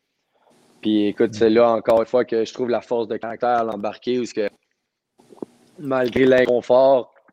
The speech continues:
Speaker 1: à tous les jours de pas être dans mon stock, dans mes affaires, ben, il fallait que je performe quand même. Il fallait que je sois le meilleur. Puis c'est un peu qu'est-ce qui est arrivé. J'ai,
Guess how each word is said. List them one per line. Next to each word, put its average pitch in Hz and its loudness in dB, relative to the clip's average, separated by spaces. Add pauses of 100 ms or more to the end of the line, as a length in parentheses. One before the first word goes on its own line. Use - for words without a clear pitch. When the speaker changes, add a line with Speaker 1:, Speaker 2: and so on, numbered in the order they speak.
(140)
Speaker 1:
à 127 -8
tous - -10
les 120 -6
jours 123 -6
de 113 -4
pas 117 -8
être 110 -12
dans 107 -8
mon 104 -10
stock, 123 -6
dans 104 -6
mes 104 -8
affaires, 123 -6 (680)
ben, 113 -2
il 104 -6
fallait 113 -2
que 107 -4
je - -20
performe 107 -8
quand 104 -2
même. 110 -6
Il - -20
fallait 113 -2
que - -12
je - -10
sois 113 0
le 107 -6
meilleur. 110 -4 (120)
Puis 101 -8 (680)
c'est - -12
un 104 -2
peu 101 -4
qu'est-ce 110 -2
qui 123 -6
est 107 -4
arrivé. 110 0
J'ai, 98 -4